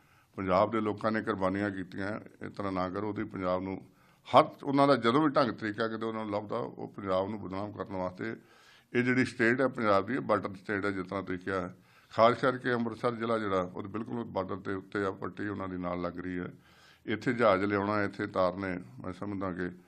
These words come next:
ਪੰਜਾਬ ਨੂੰ ਨੀਵਾਂ ਵਿਖਾਉਣ ਵਾਸਤੇ, ਪੰਜਾਬੀਆਂ ਨੂੰ ਨੀਵਾਂ ਵਿਖਾਉਣ ਵਾਸਤੇ ਕਿ ਪੰਜਾਬ ਦੇ ਲੋਕ ਹੀ ਬਾਹਰ ਜਾ ਰਹੇ ਆ, ਬਾਕੀ ਸੂਬਿਆਂ ਦੇ ਜਾ ਨਹੀਂ ਰਹੇ। ਉੱਥੇ ਵੀ ਹੋਰ ਵੀ ਕਿਤੇ ਉਤਰ ਸਕਦਾ ਹੈ। ਮੈਂ ਜਿਸ ਤਰ੍ਹਾਂ ਪਹਿਲਾਂ ਵੀ ਕਿਹਾ ਕਿ ਆਪਾਂ ਪਹਿਲਾਂ, ਅਸੀਂ ਇੱਕ ਬੜੇ ਲੰਮੇ ਸਮੇਂ ਤੋਂ ਸ਼੍ਰੋਮਣੀ ਅਕਾਲੀ ਦਲ ਫਲੈਟਾਂ ਦੀ ਵੀ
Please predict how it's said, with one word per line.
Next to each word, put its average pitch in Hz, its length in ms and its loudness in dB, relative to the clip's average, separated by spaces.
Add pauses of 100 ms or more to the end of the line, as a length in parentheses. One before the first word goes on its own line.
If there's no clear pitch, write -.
(420)
ਪੰਜਾਬ 95 400 4
ਨੂੰ 104 240 0
ਨੀਵਾਂ 98 280 2
ਵਿਖਾਉਣ 107 280 -2
ਵਾਸਤੇ, 104 360 -4
ਪੰਜਾਬੀਆਂ 101 520 -2
ਨੂੰ 107 120 -6
ਨੀਵਾਂ 101 240 -2
ਵਿਖਾਉਣ 98 260 -8
ਵਾਸਤੇ 98 300 -6
ਕਿ 104 80 -6
ਪੰਜਾਬ 95 440 0
ਦੇ 107 100 -4
ਲੋਕ 101 220 -4
ਹੀ 110 60 -4
ਬਾਹਰ 98 260 -2
ਜਾ 95 180 0
ਰਹੇ 98 120 -4
ਆ, 98 40 -4
ਬਾਕੀ 92 340 -8
ਸੂਬਿਆਂ 95 320 -8
ਦੇ 95 100 -6
ਜਾ 90 160 -4
ਨਹੀਂ 92 160 -6
ਰਹੇ। 95 140 -8 (640)
ਉੱਥੇ 98 340 -2
ਵੀ 131 60 6
ਹੋਰ 123 200 4
ਵੀ 139 60 2
ਕਿਤੇ 135 160 0
ਉਤਰ 123 240 -2
ਸਕਦਾ 107 300 -2
ਹੈ। 107 60 0
ਮੈਂ 127 140 2
ਜਿਸ 110 80 -2
ਤਰ੍ਹਾਂ 120 140 0
ਪਹਿਲਾਂ 127 280 -2
ਵੀ 123 100 -2
ਕਿਹਾ 98 220 -2 (560)
ਕਿ 113 100 2
ਆਪਾਂ 127 220 4
ਪਹਿਲਾਂ, 131 340 4
ਅਸੀਂ 120 100 4
ਇੱਕ 127 160 0
ਬੜੇ 107 240 2
ਲੰਮੇ 117 320 4
ਸਮੇਂ 127 240 0
ਤੋਂ 123 160 -2
ਸ਼੍ਰੋਮਣੀ 110 400 -4
ਅਕਾਲੀ 101 240 -4
ਦਲ 101 220 -4
ਫਲੈਟਾਂ 98 420 -2
ਦੀ 110 100 -2
ਵੀ 117 220 -4